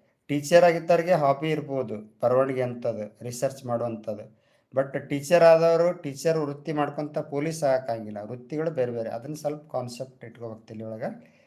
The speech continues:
ಅದನ್ನ ಬಿಟ್ರೆ ಡೌಟ್ ಅನ್ನುವಂಥದ್ದು ಏನು ಇಲ್ಲ ಇದ್ರೊಳಗೆ. ಆ, ಒಟ್ಟಾರೆ ನೀವು ಹೇಳಿದ ಪ್ರಕಾರ ಒಂದು ವೆನ್ ಅಕ್ಷರಗಳು ಕಾನ್ಸೆಪ್ಟನ್ನು ರಿ-, ರಿವಿಷನ್ ಮಾಡಿದ್ವಿ. ಮತ್ತೆ ನಿಮ್ಗೆ ಯಾವ ಡೌಟ್ ಅದಾವ ಹೇಳ್ರಿ, ಆ ಕಾನ್ಸೆಪ್ಟನ್ನು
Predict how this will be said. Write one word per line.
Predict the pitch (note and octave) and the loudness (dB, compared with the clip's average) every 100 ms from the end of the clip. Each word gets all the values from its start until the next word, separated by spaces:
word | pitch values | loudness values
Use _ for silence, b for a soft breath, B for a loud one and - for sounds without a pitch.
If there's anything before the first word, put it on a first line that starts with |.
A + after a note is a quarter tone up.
| b | b
ಅದನ್ನ | B2 D3 D#3 | 2 2 2
ಬಿಟ್ರೆ | F3+ E3+ | 0 2
ಡೌಟ್ | C3 C#3 D3+ D3+ | 6 4 6 2
ಅನ್ನುವಂಥದ್ದು | C#3 C#3 C3+ E3+ C3+ | 2 -2 -2 -2 -2
ಏನು | C3 | -2
ಇಲ್ಲ | B2 B2+ | -4 -6
ಇದ್ರೊಳಗೆ. | A#2 A2+ A2+ D#3 G#3+ - b b b _ | -6 -4 -2 -4 -4 -12 b b b _
ಆ, | B2 A#2+ A#2 A#2 A#2 - - _ A#2 A2+ _ | -4 0 0 0 -2 -6 -20 _ -20 -20 _
ಒಟ್ಟಾರೆ | C3 C3 C#3+ D3 | -4 6 6 6
ನೀವು | C#3+ D3 D3+ | 2 2 2
ಹೇಳಿದ | D3 C#3+ D3 D3 | 2 2 0 0
ಪ್ರಕಾರ | C3 C3+ C#3+ | 0 4 6
ಒಂದು | D#3+ C3 | 4 2
ವೆನ್ | C3 C#3 | 0 0
ಅಕ್ಷರಗಳು | C3+ - C3+ C3 | -2 -4 -4 -2
ಕಾನ್ಸೆಪ್ಟನ್ನು | B2+ A#2+ - A#2+ B2 C3+ F3 | 0 -2 -4 -6 -6 -6 -6
ರಿ-, | B2 A#2+ - | -6 -12 -12
ರಿವಿಷನ್ | A#2 A#2+ B2+ A#2+ | -10 -8 -6 -6
ಮಾಡಿದ್ವಿ. | A#2 A2 A2+ G#3 A#3 B B - | -8 -8 -8 -8 -10 B B -2
ಮತ್ತೆ | C#3+ - F#3 | 0 4 2
ನಿಮ್ಗೆ | F3 | 4
ಯಾವ | D#3 D#3 D3+ | 10 10 10
ಡೌಟ್ | C#3+ C#3+ | 4 0
ಅದಾವ | C#3 C3 | -2 -2
ಹೇಳ್ರಿ, | C3 C3 C3 | -6 -8 -2
ಆ | B2+ C3 | 2 2
ಕಾನ್ಸೆಪ್ಟನ್ನು | C3 C3 - B2+ - C3+ G#3+ - | 2 -6 -6 -12 -10 -10 -10 -14